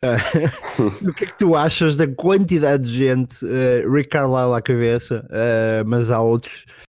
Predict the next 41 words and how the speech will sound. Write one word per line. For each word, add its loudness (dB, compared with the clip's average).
a -4
quantidade 2
de 0
gente 0
que, 2
que -6
disse 0
que -12
estava 0
contente 0
pelo, 2
pelo 0
Fizdale, 0
porque 0
foram 2
muitos. 0
Ahm, 2
e 2
isso -2
diz 2
muito 2
sobre, 2
sobre 0
o 0
estado 0
das 0
coisas 0
em 2
Nova 2
Iorque 0
também. -2
O 0
Rick 0
Carlisle, 0
por -2
exemplo, 0
o -10
treinador 2
de, -2
de, 0
de, 0